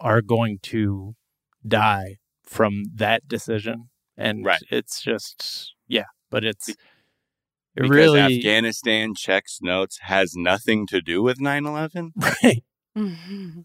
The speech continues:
Speaker 2: That's just a really, and that's why, like, so many of, so much of this very contradictory shit is going on. And it really kinda, it, it can be very dizzying,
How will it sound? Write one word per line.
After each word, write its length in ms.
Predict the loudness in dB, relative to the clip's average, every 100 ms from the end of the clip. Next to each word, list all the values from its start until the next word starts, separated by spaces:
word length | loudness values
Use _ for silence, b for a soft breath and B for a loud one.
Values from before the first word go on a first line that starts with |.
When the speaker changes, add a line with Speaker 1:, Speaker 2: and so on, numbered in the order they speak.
| 2
Speaker 2:
That's 400 | 2 2 -4 -4
just 300 | -2 -2 0
a 100 | 0
really, 560 | 0 -2 -2 -4 -4 -8 _ _ _ _ _ _ -6
and 240 | -2 -2 2
that's 260 | 2 4
why, 60 | 4
like, 140 | 2 2
so 260 | 2 2
many 220 | 2 0
of, 100 | -2
so 160 | -2 -4
much 160 | -2 -2
of 80 |
this 160 | -2 -4
very 540 | -2 0 2 0 -4 -6 _ _ _ _ _
contradictory 680 | -2 -2 -2 -2 -2 -2 -4
shit 200 | -4 -4
is 120 | -4
going 260 | -2 -2 0
on. 200 | 0 0
And 80 | -4
it 120 | -4
really 260 | -2 -2 -2
kinda, 360 | -2 -2 -4 -8 _ _ _ _
it, 160 | -12 -12
it 120 | -12
can 160 | -12 -10
be 300 | -10 -8 -10 _ _ _ _ _ _ _
very 380 | -4 -4 -6 -8
dizzying, 580 | -8 -8 -10 -12 -14